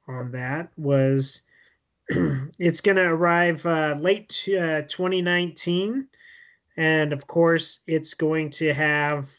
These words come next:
uh, The Mandalorian and that second live action Star Wars series. And, um,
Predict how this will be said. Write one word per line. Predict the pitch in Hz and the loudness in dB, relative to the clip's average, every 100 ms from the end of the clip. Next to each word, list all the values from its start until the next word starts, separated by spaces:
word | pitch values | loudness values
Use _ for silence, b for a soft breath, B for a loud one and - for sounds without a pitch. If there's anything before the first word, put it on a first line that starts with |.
| - | -8
uh, | 156 151 | -2 0
The | 143 | 0
Mandalorian | 139 147 147 147 139 147 156 165 190 | 0 0 0 -2 0 2 2 2 -2
and | 143 156 147 | -2 -2 2
that | 143 135 139 - | 2 2 -2 -4
second | - - 165 170 165 139 _ - | -4 0 0 -2 -6 -8 _ -10
live | 151 151 147 | -6 -2 -2
action | 139 139 143 | -2 -4 -10
Star | - 143 139 | -6 -4 -2
Wars | 135 131 | -2 -4
series. | - 143 147 160 208 - b b b b b b _ | -2 -2 -2 -2 -4 -8 b b b b b b _
And, | 151 151 151 151 151 147 | -4 0 0 0 -2 2
um, | 147 139 135 135 139 | 2 2 2 0 -4